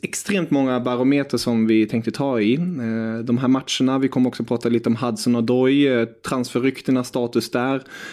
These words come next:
Men även Sarri i stort, för det har ju snackats en hel del, och har jag sett på sociala medier,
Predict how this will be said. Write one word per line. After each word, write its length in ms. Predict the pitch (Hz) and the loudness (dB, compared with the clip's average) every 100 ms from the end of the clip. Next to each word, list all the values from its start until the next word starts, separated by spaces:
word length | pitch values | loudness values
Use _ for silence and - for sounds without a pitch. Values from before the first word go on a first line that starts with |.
| - | -2
Men 160 | 143 | 0
även 460 | 147 131 127 127 123 | 0 -2 0 2 2
Sarri 800 | - - 147 143 127 123 117 107 | 0 -2 -2 -2 0 4 4 2
i 40 | |
stort, 440 | 123 - 180 - - | 0 0 -2 -2 -10
för 200 | - 120 | 0 2
det 80 | 123 | 2
har 160 | 127 | 2
ju 80 | 127 | 0
snackats 680 | 123 - 156 - - 160 - | 0 -2 -2 -4 -6 -6 0
en 80 | 127 | 2
hel 300 | 123 123 113 | 4 2 2
del, 300 | 139 139 139 | 2 2 2
och 60 | 123 | 0
har 140 | 117 | 0
jag 100 | 110 | 0
sett 200 | 117 113 | -2 -4
på 80 | 110 | -6
sociala 340 | - - 110 | -8 -2 0
medier, 580 | 110 104 98 101 104 110 | 2 2 2 2 0 -2